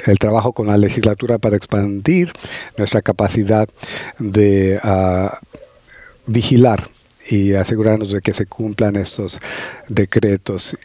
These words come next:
Y esto ayuda a fortalecer nuestros propios esfuerzos y también trabajando con funcionarios locales para fortalecer esos lugares. Estoy impresionado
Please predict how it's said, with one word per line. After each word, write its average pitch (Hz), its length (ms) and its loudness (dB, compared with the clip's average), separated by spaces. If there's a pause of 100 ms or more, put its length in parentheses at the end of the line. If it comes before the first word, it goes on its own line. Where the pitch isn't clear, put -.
(120)
Y 127 220 4
esto 156 220 0
ayuda 139 300 0
a 113 40 2
fortalecer 113 580 2
nuestros 113 320 -8
propios 120 340 -6
esfuerzos 117 640 -6 (180)
y - 60 -20
también 104 360 -2
trabajando 107 420 0
con 101 260 -8
funcionarios 107 580 -2
locales 104 340 0
para 101 200 0
fortalecer 98 640 0 (480)
esos 107 640 -2
lugares. 95 520 -2
Estoy 170 280 -2
impresionado 127 760 0